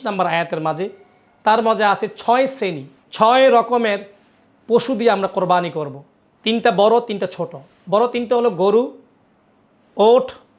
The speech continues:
মহিষ। ছোট তিনটি হলো ছাগল, ভেড়া, দুম্বা। এই ছয়টি পশু দিয়ে আমরা কোরবানি করবো ইনশাআল্লাহ। তবে এই কোরবানি করার ক্ষেত্রে আমরা পশু কেনার ক্ষেত্রে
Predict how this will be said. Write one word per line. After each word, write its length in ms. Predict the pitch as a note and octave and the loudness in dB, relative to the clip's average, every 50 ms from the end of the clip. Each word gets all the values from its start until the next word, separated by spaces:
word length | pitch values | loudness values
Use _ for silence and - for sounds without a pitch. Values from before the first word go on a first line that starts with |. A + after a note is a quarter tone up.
| - G3+ | -2 0
মহিষ। 300 | A3+ E3 G3 F3+ C#3+ - - - - _ _ _ _ | 0 0 -2 -4 -6 -10 -14 -20 -20 _ _ _ _
ছোট 120 | - G#3+ A3+ C4+ C4+ | -4 -2 -2 0 0
তিনটি 220 | C4 B3+ A3 B3+ B3 G#3+ | -2 -2 -2 0 0 0
হলো 140 | A#3 A#3 A#3+ C4+ C4 - _ _ _ _ _ - | 0 0 -2 -4 -8 -14 _ _ _ _ _ -6
ছাগল, 340 | - G3 G3 F#3+ A3+ A#3+ B3 C#4+ - - _ _ - F#3+ C#3 | 0 0 0 2 2 0 -2 -4 -8 -16 _ _ -16 -12 -4
ভেড়া, 280 | D3 F3 F#3 G3 G#3+ B3+ - - - D3 D#3+ | -2 -2 0 0 0 -2 -4 -8 -12 -8 -6
দুম্বা। 280 | F#3 E3+ D3+ B2+ B2 - - _ _ - _ _ _ _ _ _ _ _ _ _ - A#3 | -6 -6 -6 -10 -14 -16 -20 _ _ -20 _ _ _ _ _ _ _ _ _ _ 0 0
এই 60 | A#3 A3+ - | 0 2 2
ছয়টি 320 | - B3+ C4+ C4+ C4+ C#4+ A3+ C4+ | 2 2 2 2 0 -2 0 0
পশু 160 | C4 - A3 A3 | 0 0 0 -2
দিয়ে 120 | B3+ A3+ | -2 -2
আমরা 120 | G#3 G#3+ G3+ - | -2 -4 -6 -4
কোরবানি 320 | G3+ F#3+ F3 F#3+ F3+ F#3 E3+ - | -4 -2 -2 -2 -2 -2 -4 -4
করবো 180 | F3 D#3+ E3 D#3+ D#3 | -4 -4 -4 -6 -6
ইনশাআল্লাহ। 440 | - - E3 D3 C#3+ C3+ B2+ C3+ - _ _ _ _ _ _ _ _ _ _ _ - | -6 -6 -6 -6 -6 -8 -12 -16 -18 _ _ _ _ _ _ _ _ _ _ _ 0
তবে 180 | A3+ G#3+ A3 E3+ - - - _ _ _ - | 2 2 2 0 -4 -10 -20 _ _ _ -12
এই 60 | G3 - | -4 -2
কোরবানি 340 | G#3+ A3 G#3+ G#3+ A#3+ B3 B3 B3 | 0 0 2 2 2 2 2 0
করার 180 | A#3 A3 G#3+ - - | 0 0 0 -2 -4
ক্ষেত্রে 220 | G#3 G#3 - A3 G3+ F#3+ | -6 -6 -4 -4 -6 -4
আমরা 120 | F#3 F#3 F3+ - | -4 -4 -2 -2
পশু 180 | A#3 - C4+ C4 C4+ | -2 -2 -4 -6 -6
কেনার 220 | B3 A3 G#3+ G#3 - | -6 -4 -4 -4 -4
ক্ষেত্রে 220 | - G3+ G3+ - | -6 -8 -6 -6